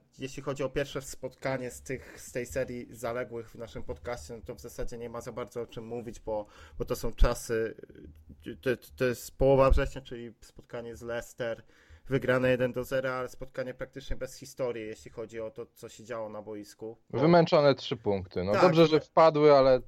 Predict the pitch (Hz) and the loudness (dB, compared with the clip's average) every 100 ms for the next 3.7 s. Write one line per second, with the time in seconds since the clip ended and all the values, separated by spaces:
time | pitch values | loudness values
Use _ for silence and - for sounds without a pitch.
0 | - 135 123 123 117 110 113 175 160 131 | -8 -6 -2 2 2 0 0 4 4 2
1 | 139 156 143 131 110 107 98 98 95 92 | -6 -8 -2 -2 -2 -8 -6 -4 -2 -2
2 | 90 92 87 85 147 131 123 - 135 123 | -4 -6 -4 -2 -2 -2 -4 -6 -12 -10
3 | 143 127 139 139 131 120 | -10 -10 -4 -2 -2 -4